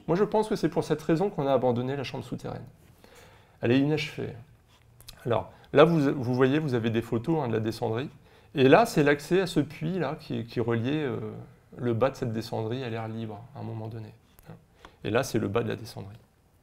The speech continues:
Voilà. Et donc ça, c'est la chambre souterraine, vous voyez. Voilà. Alors j'ai, j'ai, j'ai, comment, j'ai mis une photo de,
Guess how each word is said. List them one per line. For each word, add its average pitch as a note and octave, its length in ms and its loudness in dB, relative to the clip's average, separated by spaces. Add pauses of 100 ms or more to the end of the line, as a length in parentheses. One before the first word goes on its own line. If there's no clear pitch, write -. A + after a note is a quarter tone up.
(1400)
Voilà. A#2 280 -10 (720)
Et B2+ 60 0
donc B2+ 160 2
ça, F3+ 140 -2
c'est C#3 120 -2
la B2 120 0
chambre C#3 320 -2
souterraine, A2 460 -12 (100)
vous A#2 100 -12
voyez. A2+ 260 -10 (920)
Voilà. G2+ 180 -10 (1080)
Alors C#3 180 10
j'ai, D#3+ 220 4
j'ai, D3 280 2 (220)
j'ai, C#3 520 2
comment, B2+ 300 0
j'ai C3 120 4
mis G3 120 4
une A#3 80 0
photo G3 380 -2
de, A#2+ 420 0